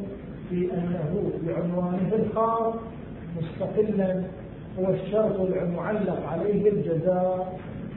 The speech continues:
فإذا أطلق تعليق، فإذا أطلق تعليق الجزاء على الشرط فإنه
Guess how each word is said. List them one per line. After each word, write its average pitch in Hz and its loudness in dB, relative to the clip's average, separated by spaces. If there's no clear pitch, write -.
فإذا 247 6
أطلق 202 2
تعليق، 185 0
فإذا 196 0
أطلق 202 2
تعليق 185 2
الجزاء 180 2
على 180 0
الشرط 226 2
فإنه 196 4